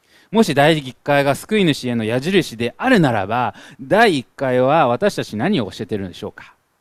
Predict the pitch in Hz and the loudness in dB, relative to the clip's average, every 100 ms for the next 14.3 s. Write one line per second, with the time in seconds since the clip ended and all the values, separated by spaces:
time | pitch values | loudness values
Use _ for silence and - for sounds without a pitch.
0 | _ _ _ - 135 151 165 202 135 90 | _ _ _ -6 -2 0 4 4 2 -2
1 | _ _ - 117 147 240 - 190 160 127 | _ _ -6 -4 2 2 4 0 0 -2
2 | 117 135 117 135 214 247 240 262 240 139 | 0 2 2 2 2 2 2 4 4 2
3 | 117 135 214 240 160 135 131 110 - - | -2 -4 -2 0 -2 -4 -6 -6 -8 -4
4 | 175 175 156 117 123 147 277 - 135 120 | 2 4 2 0 -2 0 -2 -4 -8 -8
5 | 104 - 104 98 117 104 - - _ 120 | -12 -10 -8 -6 -6 -8 -10 -20 _ 4
6 | 233 269 - 127 113 104 101 95 - 247 | 4 4 0 -2 -2 -2 -4 -6 -2 2
7 | 262 170 - 95 - 170 247 165 110 104 | 2 2 -4 -12 -12 -2 -2 -2 -8 -10
8 | - - 214 202 147 101 107 170 233 214 | -12 -6 -2 0 -2 -4 -4 -4 -4 -6
9 | 139 156 269 302 123 131 131 240 151 143 | -12 -10 -8 -8 -6 -6 -4 -4 -4 -6
10 | 107 98 85 _ _ _ 98 101 92 82 | -6 -6 -8 _ _ _ -10 -8 -8 -10
11 | - _ _ _ _ _ _ _ _ _ | -14 _ _ _ _ _ _ _ _ _
12 | _ _ _ _ - 135 180 190 185 156 | _ _ _ _ -6 0 0 2 0 2
13 | 165 170 185 - 117 98 95 120 131 127 | 0 0 -2 -4 -4 -2 -2 0 0 -2
14 | 123 98 | -2 -6